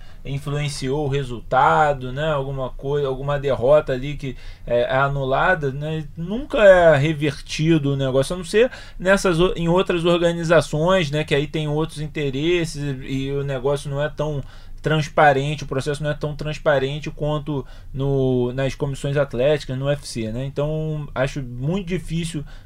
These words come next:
dele conseguir. Não é pra tanto. Foi uma luta muito parelha. É, eu fiquei muito na dúvida no segundo round e acho, inclusive, que pontuaria para o Paul Felder. É, porque acho que o, a que,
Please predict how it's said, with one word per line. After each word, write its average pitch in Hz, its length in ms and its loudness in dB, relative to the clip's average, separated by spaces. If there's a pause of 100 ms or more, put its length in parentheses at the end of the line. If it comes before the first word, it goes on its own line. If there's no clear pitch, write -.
(120)
dele 151 240 0
conseguir. 147 580 -4
Não 180 260 -2
é 170 80 0
pra 170 220 0
tanto. 143 540 -4 (240)
Foi 160 240 2
uma 180 160 2
luta 151 280 0
muito 165 260 -4
parelha. 156 640 2 (260)
É, 120 540 2
eu 139 180 4
fiquei 156 320 -2
muito 156 320 0
na 151 160 2
dúvida 147 500 2
no 139 300 0
segundo 131 480 -2
round 139 500 -2 (280)
e 202 360 0 (240)
acho, 180 360 4
inclusive, 180 520 -4
que 196 200 -8
pontuaria 175 840 0
para 170 400 4
o 180 340 0
Paul 180 180 4
Felder. 147 580 4 (400)
É, 117 400 6
porque 175 440 0 (440)
acho 180 180 0
que 220 160 -4
o, 208 140 -4 (180)
a 160 100 0
que, 180 280 -4